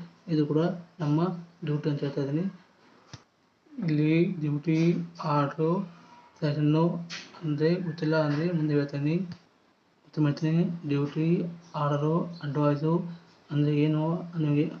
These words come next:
ಅಂದ್ರೆ ಏನು ಅಂತ ಗೊತ್ತಾಗಲ್ಲ ಅಂದ್ರೆ, ಅಂದ್ರೆ ಮೀನಿಂಗ್ ಗೊತ್ತಾಗಲ್ಲ ಅಂದ್ರೆ ಮುಂದೆ ಹೇಳ್ತೀನಿ ಅಂತ ಹೇಳ್ತಾ ಇದ್ದೀನಿ. ಆದ್ರೆ ಈ ಹೊತ್ತಿಗೆ ಇಷ್ಟು ಸಾಕು ಅಂತ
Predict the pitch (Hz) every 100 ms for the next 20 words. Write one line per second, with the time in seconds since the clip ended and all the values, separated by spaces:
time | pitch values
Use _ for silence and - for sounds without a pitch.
0 | - - _ 165 156 156 151 151 143 147
1 | 147 143 151 175 185 - - _ - 156
2 | 147 151 160 160 156 147 143 143 143 160
3 | 180 151 147 143 151 143 139 139 139 139
4 | 143 165 180 - - _ _ _ _ _
5 | - 160 147 156 180 180 - 156 143 143
6 | 147 156 170 170 - 151 - 151 147 156
7 | 156